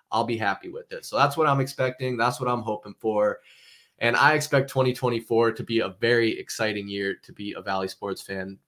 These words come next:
Fellas, this was our very first live stream of the year. Feeling really good about it.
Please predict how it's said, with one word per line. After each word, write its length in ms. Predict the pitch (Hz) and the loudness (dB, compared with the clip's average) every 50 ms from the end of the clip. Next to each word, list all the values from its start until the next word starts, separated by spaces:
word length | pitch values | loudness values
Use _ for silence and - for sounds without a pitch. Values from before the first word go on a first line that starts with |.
| _ _ _ | _ _ _
Fellas, 500 | - 135 135 131 117 98 90 - - - - _ _ _ _ _ _ _ _ _ _ - | 6 8 8 8 8 6 2 -2 -8 -14 -18 _ _ _ _ _ _ _ _ _ _ -2
this 220 | 117 123 - - | -2 -2 0 2
was 280 | 117 123 131 123 117 113 | 4 4 6 4 4 2
our 220 | - 104 101 95 | -2 -4 -2 0
very 180 | 98 107 107 107 | 0 0 0 0
first 260 | - 113 107 - - | 0 -2 -2 0 0
live 220 | 101 98 104 98 | 0 0 0 -2
stream 260 | - - 107 104 101 98 | -4 -6 -6 -6 -6 -4
of 120 | 98 98 | -6 -4
the 60 | 98 98 | -4 -4
year. 460 | 98 104 104 107 107 107 107 107 - _ _ _ _ _ _ | -4 -2 -2 0 0 -2 -2 -6 -8 _ _ _ _ _ _
Feeling 340 | - - 120 120 120 120 117 | 0 4 6 6 6 6 6
really 200 | 120 117 110 101 | 6 6 6 6
good 180 | 101 104 101 101 | 4 2 0 0
about 300 | 90 101 101 101 101 101 | 0 0 0 0 0 0
it. 240 | 98 98 - - | 0 -2 -2 -6